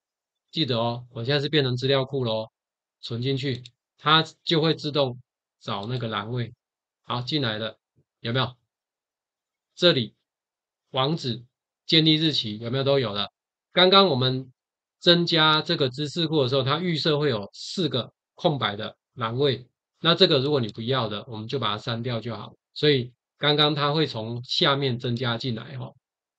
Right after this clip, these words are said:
我可以从这边点，当然你也可以前面打勾，然后再去删除都可以。好，有没有？这样我就有，那你点进来，一样，你可以编辑它。如果你按 open，有没有就开在里面了？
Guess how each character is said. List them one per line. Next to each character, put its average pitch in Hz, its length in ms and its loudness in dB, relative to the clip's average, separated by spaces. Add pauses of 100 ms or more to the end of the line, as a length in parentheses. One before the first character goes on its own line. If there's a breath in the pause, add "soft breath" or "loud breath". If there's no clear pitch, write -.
(140)
我 113 120 -12
可 127 100 -6
以 120 60 -2
从 113 140 -8
这 120 120 -6
边 117 180 -4
点， - 260 -12
当 160 160 2
然 165 140 4
你 165 60 2
也 156 40 4
可 135 100 0
以 120 100 0
前 123 160 -6
面 143 120 -2
打 95 200 -6
勾， 117 340 -6 (280)
然 110 140 -4
后 117 80 -2
再 127 120 0
去 123 100 0
删 117 280 -6
除 151 160 -10 (120)
都 117 160 -8
可 113 260 -10
以。 123 120 -12 (520)
好， - 240 -12 (180)
有 120 140 -4
没 131 60 2
有？ 123 180 -2 (300)
这 - 100 0
样 147 180 4
我 113 120 -6
就 143 160 0
有， 117 200 -2
那 131 140 -2
你 135 120 -2
点 120 200 -4
进 151 160 0
来， 113 340 -2 (800)
一 127 120 -6
样， 147 260 2 (100)
你 120 120 -4
可 147 100 4
以 - 20 2
编 151 220 2
辑 131 100 -2
它。 139 400 -2
如 147 80 0
果 175 80 6
你 131 120 2
按 156 100 -2
open， 147 480 -4 (1400)
有 117 120 -4
没 135 80 0
有 139 40 2
就 151 100 4
开 143 180 2
在 151 140 2
里 117 160 0
面 131 160 -2
了？ 113 140 -8